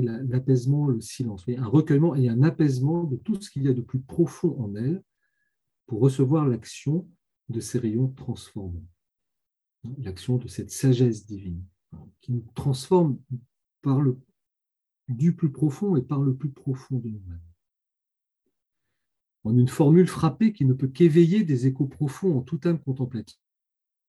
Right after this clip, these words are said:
saint Jean de la Croix a énoncé cette exigence divine. Il écrit : « Le Père céleste a dit une seule parole, c'est son Fils.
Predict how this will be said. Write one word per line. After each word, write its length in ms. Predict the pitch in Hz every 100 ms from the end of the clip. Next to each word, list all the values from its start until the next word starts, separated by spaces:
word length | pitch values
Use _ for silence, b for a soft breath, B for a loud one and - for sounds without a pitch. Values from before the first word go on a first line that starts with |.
| _ 190
saint 140 | -
Jean 60 | 131
de 60 |
la 40 | 123
Croix 160 | 160
a 20 | 123
énoncé 240 | 131 147
cette 180 | - 135
exigence 380 | 117 131 139 123
divine. 260 | 113 165
Il 80 | 127
écrit : « 320 | 113 - 170 B B B B B -
Le 100 | 95
Père 200 | 135 131
céleste 360 | 110 131 -
a 40 | 113
dit 180 | 127 135
une 120 | 170
seule 280 | - 123 -
parole, 320 | 98 98 135
c'est 160 | -
son 200 | 92 -
Fils. 440 | 90 - 180 -